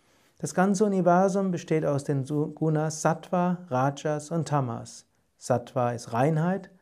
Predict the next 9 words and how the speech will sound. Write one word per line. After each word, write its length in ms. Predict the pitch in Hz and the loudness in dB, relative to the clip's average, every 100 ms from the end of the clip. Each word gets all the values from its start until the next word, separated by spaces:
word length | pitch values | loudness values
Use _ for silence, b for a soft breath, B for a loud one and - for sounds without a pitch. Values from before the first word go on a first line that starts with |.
| _ | _
Rajas 720 | - 123 127 131 120 117 117 - | -2 2 2 2 0 0 -6 -14
ist 640 | - 123 113 - - - b b b b b b b b - | -6 -6 -6 -12 -18 -20 b b b b b b b b 2
Unruhe 840 | 190 214 190 190 185 175 160 - | 4 6 6 6 8 6 4 -2
und 300 | - 120 - | -8 -8 -6
Gier, 540 | 160 175 175 170 160 139 _ _ _ _ | 0 4 4 4 0 -6 _ _ _ _
Aktivität, 1000 | 143 143 - 135 131 139 151 165 165 - _ _ _ | -4 -4 -4 -2 0 0 0 -2 -4 -14 _ _ _
Tamas 520 | 151 170 185 185 185 | 0 0 0 -2 -4
ist 300 | 196 185 - | -6 -6 -10
Trägheit, 920 | - 139 151 160 - 143 139 131 - | -2 2 2 2 0 2 2 0 -6